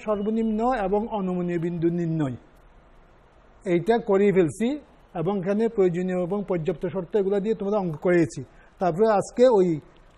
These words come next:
আগেরটা একটু যে টানতেছি, তো তোমাদের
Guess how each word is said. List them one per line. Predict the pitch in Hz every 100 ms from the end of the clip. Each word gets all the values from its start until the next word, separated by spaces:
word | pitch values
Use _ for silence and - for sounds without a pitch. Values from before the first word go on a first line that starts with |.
| -
আগেরটা | 190 180 185 -
একটু | 196 - 262
যে | 190 202
টানতেছি, | 208 196 180 240 220 294 320 - -
তো | 208
তোমাদের | 202 196 214 196